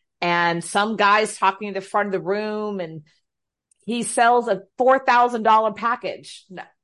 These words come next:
not a car, just four thousand dollars worth of stuff. And people are running to the back of the room, throwing their credit card. And I'm like,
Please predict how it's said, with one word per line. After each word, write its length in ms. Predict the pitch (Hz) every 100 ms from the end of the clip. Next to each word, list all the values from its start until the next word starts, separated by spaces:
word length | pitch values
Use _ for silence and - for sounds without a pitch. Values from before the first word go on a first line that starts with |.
| -
not 180 | 226
a 60 | 294
car, 440 | - 285 302 202
just 300 | 190 254 - -
four 260 | 277 339
thousand 340 | 302 285 285 269
dollars 380 | 254 254 254
worth 140 | 247 240
of 80 | 233
stuff. 540 | - 247 240 185 -
And 100 | 170
people 300 | - 254 233
are 80 | 196
running 360 | 151 208 240
to 80 | 233
the 60 | 208
back 220 | 208 214
of 60 | 220
the 60 |
room, 240 | 208 214 202
throwing 340 | 214 240 339
their 120 | 247 170
credit 360 | - 247 277
card. 280 | - 156 147
And 100 | 156
I'm 120 | 170
like, 260 | 170 165